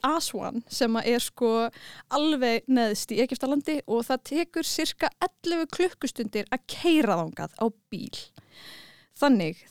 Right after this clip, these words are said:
þeir þurftu að sigla, hérna, býtu nú við, þeir, áin þeirra er öfug, þannig þeir sigla upp. Já, þeir sigla upp Níl alla leið,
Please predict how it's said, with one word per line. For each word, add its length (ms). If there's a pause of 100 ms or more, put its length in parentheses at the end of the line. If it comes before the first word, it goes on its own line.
þeir 500 (220)
þurftu 360
að 80
sigla, 680 (1120)
hérna, 360 (160)
býtu 260
nú 100
við, 160
þeir, 220 (420)
áin 320
þeirra 240
er 180 (100)
öfug, 380 (880)
þannig 200 (200)
þeir 220
sigla 380
upp. 500 (760)
Já, 120 (540)
þeir 100
sigla 480
upp 400
Níl 300 (500)
alla 260
leið, 220